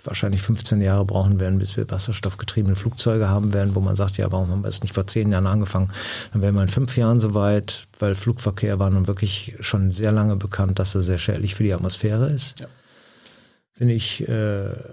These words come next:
Speaker 1: schlimm, dass es so ist. Äh, auch da haben aber wirtschaftliche Zwänge eine Riesenrolle gespielt. Das heißt, wenn vor zehn Jahren der Lufthansa-Chef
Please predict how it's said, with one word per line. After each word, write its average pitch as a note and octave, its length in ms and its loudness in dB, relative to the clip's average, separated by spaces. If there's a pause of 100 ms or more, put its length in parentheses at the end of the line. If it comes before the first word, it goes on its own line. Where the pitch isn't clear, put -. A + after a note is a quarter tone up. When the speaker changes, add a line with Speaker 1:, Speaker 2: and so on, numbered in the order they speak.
(160)
Speaker 1:
schlimm, D3 360 2
dass C3 180 2
es A#2+ 140 2
so C3+ 100 2
ist. - 540 0
Äh, C3+ 140 0
auch A2+ 180 0
da C3+ 380 2
haben C3 280 2
aber B2+ 920 -2
wirtschaftliche A#2 1200 0 (680)
Zwänge B2 420 2
eine A2+ 180 4
Riesenrolle G#2+ 540 2
gespielt. D#3+ 460 0
Das - 120 0
heißt, G2+ 180 -4
wenn G#2 140 2
vor G2 140 -2
zehn A#2+ 240 2
Jahren G#2+ 320 2
der G2 100 2
Lufthansa-Chef G#2 1000 -2